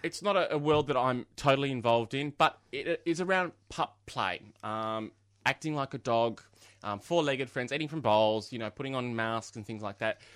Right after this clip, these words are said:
So a pup is someone that acts like the, the dog, or, you know, this, this would also come through as the messages on the phone. They'll probably correct me too. Um, but then you've got your pup handler, so that's the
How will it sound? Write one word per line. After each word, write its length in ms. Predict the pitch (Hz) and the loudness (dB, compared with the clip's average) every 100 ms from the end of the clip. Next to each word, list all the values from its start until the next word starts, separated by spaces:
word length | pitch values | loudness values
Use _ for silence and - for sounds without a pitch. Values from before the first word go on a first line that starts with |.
| - | -20
So 300 | - 151 139 - | 2 4 4 2
a 80 | |
pup 420 | - 196 185 - - | 0 2 2 -2 -12
is 100 | 131 | -6
someone 280 | 151 139 127 | -2 -2 -2
that 120 | - | -2
acts 280 | 156 - - | -2 -2 0
like 240 | 190 190 | 0 0
the, 260 | 185 190 175 - _ | -2 -2 -2 -10 _
the 60 | 160 | -4
dog, 380 | 208 240 226 - _ - | 0 2 0 -6 _ -10
or, 200 | 127 123 - _ _ | -8 -8 -12 _ _
you 80 | 95 | -12
know, 140 | 95 107 | -12 -10
this, 180 | 127 - - - - | -12 -12 -16 -8 -2
this 200 | 196 208 | 0 4
would 100 | 180 | 6
also 320 | 175 185 156 | 6 6 2
come 220 | 160 151 | 2 -4
through 220 | 147 151 | -2 0
as 100 | 139 | 0
the 80 | 143 | 0
messages 420 | 131 127 123 123 | -2 -2 -4 -2
on 80 | 120 | -2
the 80 | 117 | -2
phone. 300 | 127 113 113 | 0 2 2
They'll 140 | 120 | 2
probably 220 | 135 151 143 | 4 2 0
correct 360 | 131 123 - | -2 -2 -2
me 120 | 120 | -8
too. 460 | 110 - 202 151 185 220 - - - - | -4 0 2 2 0 -6 -12 -16 -10 0
Um, 200 | 135 139 | 0 0
but 100 | 156 | -4
then 220 | 165 165 | -4 -4
you've 260 | 165 135 147 | -4 -4 -4
got 120 | - | -4
your 60 | 151 | -4
pup 200 | 135 - | -6 -4
handler, 280 | 120 110 104 | -4 -4 -4
so 140 | 113 | -2
that's 200 | 120 - | -2 -4
the 100 | - | -10